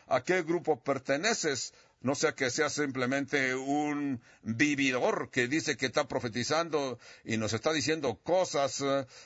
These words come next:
porque hay gentes muy inteligentes, eh, muy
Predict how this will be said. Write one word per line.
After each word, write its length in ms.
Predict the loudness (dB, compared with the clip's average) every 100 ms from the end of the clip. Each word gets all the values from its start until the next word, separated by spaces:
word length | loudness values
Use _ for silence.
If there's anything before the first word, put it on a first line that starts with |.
| -4
porque 220 | 0 2
hay 60 | 2
gentes 440 | 0 0 -4 -2
muy 1040 | -4 -2 0 0 0 0 0 -2 -2 -2 -2
inteligentes, 840 | -2 -2 0 -2 -2 -2 -2 -6 -14 -20 -20 -20 _ -14
eh, 340 | -4 0 0 0
muy 540 | -2 0 0 -2 -4